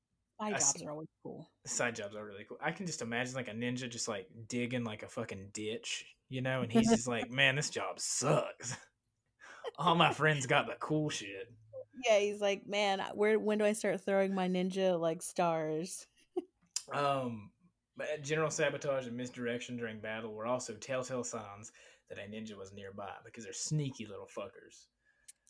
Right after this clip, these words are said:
Speaker 1: I like that. I like that you don't, that's the thing with pirates, like, unless it's under the cover of, like, night or a storm, you know when a pirate's coming.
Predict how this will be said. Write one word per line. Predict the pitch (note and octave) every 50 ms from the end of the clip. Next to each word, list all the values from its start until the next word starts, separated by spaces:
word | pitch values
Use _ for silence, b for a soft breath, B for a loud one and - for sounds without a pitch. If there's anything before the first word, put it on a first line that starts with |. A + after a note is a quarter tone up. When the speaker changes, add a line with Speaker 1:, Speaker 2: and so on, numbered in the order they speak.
| - - -
Speaker 1:
I | G3+ G#3+
like | A3 A3+ B3+ F#4 - -
that. | A3 D#3+ C#3+ A2
I | E3 F#3+
like | A3 B3 B3+
that | - D#4 - -
you | C4+ C4 B3 A#3
don't, | G#3 F#3 F#3 G3 F#3 F#3+ G#3 G#3+ - B B B B B -
that's | C#4+ F4+ G4+ -
the | G#4+ -
thing | - C4 A#3 G#3+ F#3+ F3
with | E3 E3+ F3
pirates, | - - F#3+ F#3 F3 E3 D#3+ - - -
like, | G3 F3 E3+ E3+ -
unless | - G#3 G#3+ G3+ G3+ G3 G#3 A#3 C#4+ - -
it's | F4 D#4+ - - -
under | G#3+ A#3 A#3 A3+ A#3
the | A3 G3 F3+
cover | - - - - F3+ F3+ F3+ F#3 F#3+ G3 G3+ G3+
of, | - - F3 F3 E3+ E3+
like, | E3+ F3 F3 E3+ E3+ - - - -
night | E3+ E3+ E3 D#3+ D#3+ F#3 A#3 B3+ B3+
or | - E3+ D#3+ D#3 D#3
a | -
storm, | - - - - E3+ E3+ E3+ F3+ F#3 G3 G#3 G#3+ A#3 B3 B3+ b b b b b b b b b b b _ _
you | F3+ F3+ F#3 G#3 A#3+ C4+ C#4+ C4+ B3+
know | A#3 A3 F#3+ F#3+ F#3+ F#3 F3 E3+
when | E3 E3 D#3+ E3 D#3+ D#3+
a | D#3
pirate's | E3 - D#3+ D3 D#3 D3 C3+ A2+ C#2 - - - -
coming. | - B2 C3 C3 - - - A3 A3+